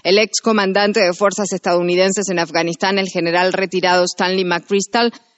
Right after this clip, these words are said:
se ha convertido en el ex funcionario militar de mayor rango en cuestionar públicamente los ataques con aviones no tripulados al expresar: "El resentimiento que se genera a raíz de la utilización por parte de Estados Unidos de ataques sin tripulación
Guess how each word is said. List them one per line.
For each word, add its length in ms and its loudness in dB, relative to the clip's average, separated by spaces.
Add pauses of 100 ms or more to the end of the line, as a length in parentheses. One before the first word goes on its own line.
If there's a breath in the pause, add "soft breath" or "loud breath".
se 180 -2
ha 80 2
convertido 560 2
en 100 4
el 140 0
ex 300 0
funcionario 580 2
militar 480 2
de 80 2
mayor 360 2
rango 360 2
en 100 0
cuestionar 520 0
públicamente 840 2 (300 loud breath)
los 220 2
ataques 420 0
con 180 2
aviones 380 2
no 160 4
tripulados 720 2
al 80 2
expresar: 800 -2 (320 loud breath)
"El 140 2
resentimiento 720 2
que 100 -2
se 140 -2
genera 380 2
a 20 2
raíz 280 2
de 100 2
la 100 4
utilización 640 0
por 160 0
parte 300 0
de 60 -2
Estados 380 0
Unidos 260 0
de 100 0
ataques 440 -4
sin 200 2
tripulación 800 2